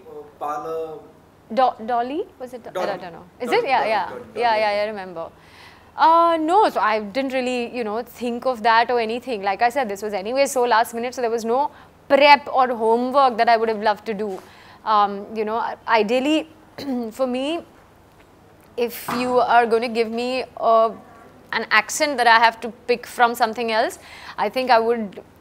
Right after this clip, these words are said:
Speaker 2: I would literally charter the whole script and then work on the nuances as to where I need to get that, and that, I think, uh, requires a lot of study beforehand. You can't go on set and do things like that. Thankfully for me, I think I've lived in Delhi for three years,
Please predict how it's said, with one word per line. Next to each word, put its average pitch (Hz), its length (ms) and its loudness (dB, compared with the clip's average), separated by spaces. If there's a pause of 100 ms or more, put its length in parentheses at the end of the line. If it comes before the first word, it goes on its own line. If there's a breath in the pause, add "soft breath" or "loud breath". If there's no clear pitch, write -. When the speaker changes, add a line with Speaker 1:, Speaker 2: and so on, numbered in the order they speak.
(160)
Speaker 2:
I 220 80 2
would 220 120 -2
literally 254 340 -2
charter 240 400 2
the 269 140 4
whole 240 420 2
script - 600 0
and 233 340 2 (640 loud breath)
then 254 420 6
work 240 280 6
on 247 160 4
the 233 80 0
nuances 226 520 -2
as 240 120 -6
to 247 100 -8
where 214 380 4
I 233 120 6
need 214 220 -4
to 226 60 -2
get 202 260 -2
that, 220 220 2
and 254 160 -4
that, 220 160 4
I 214 100 2
think, 233 340 -8
uh, 202 300 0
requires 214 460 2
a 240 60 0
lot 208 180 2
of 240 340 -2
study 226 540 -2
beforehand. 214 720 -2
You 208 80 -6
can't 220 200 -2
go 220 100 -4
on 220 120 -4
set 214 240 -8
and 202 100 -8
do 196 120 -10
things 190 260 -12
like 170 200 -12
that. 165 200 -6 (520 loud breath)
Thankfully 320 600 2
for 240 160 -4
me, 226 180 -4
I 214 80 -4
think 233 180 -6
I've 226 160 0
lived 220 300 -4
in 269 140 -4
Delhi 214 260 -2
for - 180 -12
three 233 280 -8
years, 226 400 0